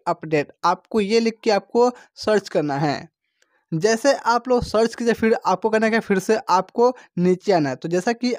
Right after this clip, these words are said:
आप लोग देख रहे हैं, यहाँ पर लिखा हुआ है जानकारी अपडेट, आपको इस पे क्लिक कर देना है। जैसे आप लोग जानकारी अपडेट पे आप लोग क्लिक कीजिए, फिर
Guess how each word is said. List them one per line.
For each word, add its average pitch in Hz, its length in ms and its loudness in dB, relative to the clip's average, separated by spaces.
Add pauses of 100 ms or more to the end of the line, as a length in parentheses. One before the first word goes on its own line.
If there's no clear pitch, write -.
आप 202 240 0
लोग 220 120 4
देख 202 220 0
रहे 190 140 2
हैं, 233 100 2 (240)
यहाँ 180 320 2
पर 233 140 0
लिखा 208 240 -2
हुआ 196 180 4
है 208 80 2
जानकारी 180 580 0
अपडेट, - 520 0 (140)
आपको - 380 2
इस 226 160 -2
पे 240 180 0
क्लिक 220 380 -2
कर 185 120 2
देना 151 220 0
है। 147 280 -2 (720)
जैसे 220 480 2 (120)
आप 226 280 0
लोग 233 120 2
जानकारी 196 540 -2
अपडेट 196 460 -2
पे 226 180 0
आप 190 320 0
लोग 214 220 0
क्लिक 226 220 -2
कीजिए, 208 160 2
फिर 226 220 2